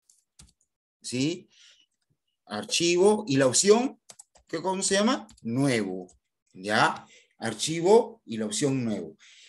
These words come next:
Vamos a hacerlo, ¿ya? Vamos a poner archivo y le doy la opción nuevo con el botón izquierdo del mouse, ¿ya? Y me va a crear o me va a,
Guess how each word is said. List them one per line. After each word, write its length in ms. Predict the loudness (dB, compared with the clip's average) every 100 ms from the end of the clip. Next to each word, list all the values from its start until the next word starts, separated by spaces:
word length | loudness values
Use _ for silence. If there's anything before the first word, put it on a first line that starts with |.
| 2
Vamos 200 | 4 6
a 40 |
hacerlo, 360 | 6 6 4 4
¿ya? 300 | 4 4 0 -14 _ _ -10
Vamos 280 | -2 0 0
a 60 | 0
poner 320 | 2 4 4
archivo 960 | 0 -2 0 0 2 4 4 4 0 -20 -20 _ _ _ _ _ _ _ _ _ _ -20 -10
y 100 | -4
le 120 | 0
doy 180 | 2 2
la 100 | 0
opción 440 | 0 -2 -2 -2
nuevo 380 | 0 0 0 -4
con 180 | -6 -8
el 40 |
botón 300 | -8 -6 -6
izquierdo 460 | -6 -4 -2 0 2
del 160 | 2
mouse, 580 | 4 4 4 0 -4 -8 -20 _ _ _ _ -4
¿ya? 280 | -2 -2 -4
Y 100 | 0
me 140 | 2
va 100 | 2
a 60 | 0
crear 520 | 2 4 4 4 -2 _ _ _ _ _ _ _ _ _ -8
o 80 | -6
me 160 | -2
va 400 | 0 2 2 0 -6
a, 500 | -4 -4 -4 -6